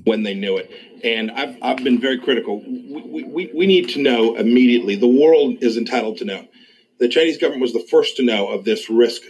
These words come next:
to the world. And that puts a special obligation to make sure that data, the data gets to our scientists, our professionals.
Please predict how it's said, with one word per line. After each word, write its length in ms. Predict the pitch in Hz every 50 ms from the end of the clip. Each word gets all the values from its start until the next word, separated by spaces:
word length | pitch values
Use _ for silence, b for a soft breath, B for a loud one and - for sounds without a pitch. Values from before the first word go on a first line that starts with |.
| -
to 100 | - -
the 100 | 98 101
world. 520 | 95 95 92 92 95 95 90 87 - - - _ b b b b b b b
And 80 | - 120
that 160 | 143 156 -
puts 180 | - 160 - 127
a 60 | 110
special 560 | - - - - 160 139 135 - - 127 120
obligation 580 | 113 120 120 107 110 - 120 110 107 - - -
to 60 | 113
make 160 | 117 120 123
sure 140 | - 123 107
that 180 | 113 110 107
data, 280 | - 123 110 98 95 95
the 80 | 98 101
data 280 | - - 120 123 123
gets 240 | 120 123 120 123 -
to 80 | - 135
our 60 | -
scientists, 540 | - - 143 139 135 123 123 - 120 - -
our 80 | 117
professionals. 640 | - - 113 - 131 113 110 - 101 98 - _ -